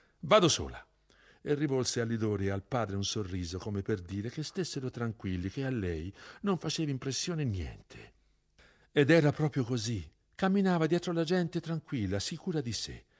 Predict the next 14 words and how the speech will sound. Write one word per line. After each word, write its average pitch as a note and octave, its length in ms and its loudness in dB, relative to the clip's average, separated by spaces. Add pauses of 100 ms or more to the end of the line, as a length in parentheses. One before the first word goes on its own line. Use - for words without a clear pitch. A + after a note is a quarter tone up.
(220)
Entrata F#3 520 0
nel D3+ 180 4
parlatorio, D#3+ 800 -2 (200)
guardò F3+ 340 4
con E3 180 0
indifferenza D#3 680 0
la B2+ 100 0
doppia C#3 380 0
inferriata A2 720 0
dietro B2 320 0
cui D#3+ 240 0
sarebbe B2+ 340 -2
comparso A2 560 -6
Bube. C#2 460 -8